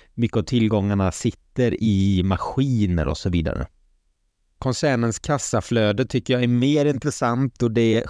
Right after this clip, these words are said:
justerar för avskrivningar och så vidare. Så där kan man se att, eh, i Q tre så var ju resultatet före skatt minus tjugofyra miljoner.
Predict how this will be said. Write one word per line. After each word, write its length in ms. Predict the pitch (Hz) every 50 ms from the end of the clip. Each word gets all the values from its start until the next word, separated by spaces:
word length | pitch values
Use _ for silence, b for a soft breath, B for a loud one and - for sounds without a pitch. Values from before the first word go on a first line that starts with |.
| - -
justerar 600 | 113 - - - 139 123 117 113 104 120 123 117
för 160 | - 135 123
avskrivningar 1040 | 117 135 131 113 95 - - - 120 104 101 104 101 101 113 117 120 127 131 135 131
och 100 | 131 -
så 120 | - 127
vidare. 460 | 127 120 107 90 85 85 90 110 139 - - _ _ _ _ _ _ _ B B B B B B B B B _
Så 140 | - 127
där 120 | 117 117 113
kan 160 | - - 123
man 140 | 123 123 117
se 280 | - - 120 104 101
att, 540 | - - 110 101 92 85 - _ _ _ -
eh, 360 | 82 87 98 92 87 87 85
i 200 | 76 - 143 135 -
Q 160 | - 151 123
tre 320 | - - 110 110 120 127 -
så 160 | - - 120
var 120 | 107 104
ju 60 | 104 104
resultatet 640 | 98 - - 101 - - 101 87 - - 82 -
före 260 | - 104 87 85 85
skatt 400 | - - - 87 85 - - - -
minus 460 | 117 107 110 98 92 85 87 90 -
tjugofyra 500 | - - 101 - - 135 113 98 87 85
miljoner. 480 | 87 87 87 101 92 90 90 101 123